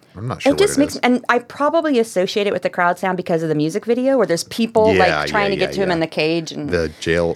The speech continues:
Speaker 1: for cool people or whatever.
Speaker 2: <laughs> Prison for cool
Speaker 1: Pris-,
Speaker 2: people.
Speaker 1: yeah.
Speaker 2: Yeah.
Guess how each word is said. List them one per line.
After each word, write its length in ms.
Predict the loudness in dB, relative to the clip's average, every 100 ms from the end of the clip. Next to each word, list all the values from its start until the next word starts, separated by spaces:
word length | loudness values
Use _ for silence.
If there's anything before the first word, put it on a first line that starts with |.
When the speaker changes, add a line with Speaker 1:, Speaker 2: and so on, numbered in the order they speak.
| -6
Speaker 1:
for 160 | -10 -8
cool 220 | -4 -4
people 380 | -4 -6 -2 -2
or 20 |
whatever. 680 | 0 2 2 2 2 0 -4
Speaker 2:
<laughs> 40 |
Prison 320 | -4 -4 -2 -2
for 140 | -4
cool 160 | -2 -2
Speaker 1:
Pris-, 120 | 0
Speaker 2:
people. 300 | -2 -4 -4
Speaker 1:
yeah. 140 | -4 -10 -20 -10
Speaker 2:
Yeah. 160 | -10